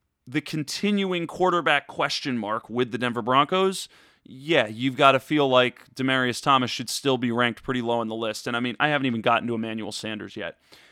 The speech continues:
Next on the list is DeAndre Hopkins. Now, I'm just gonna say,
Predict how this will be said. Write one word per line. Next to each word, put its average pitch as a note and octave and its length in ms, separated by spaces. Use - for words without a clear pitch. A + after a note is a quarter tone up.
Next F#3+ 320
on C#4 80
the C4+ 80
list B3+ 180
is F#3+ 100
DeAndre D3+ 440
Hopkins. A#2 480
Now, C#3 340
I'm F#3+ 140
just - 240
gonna G#3+ 160
say, B2 500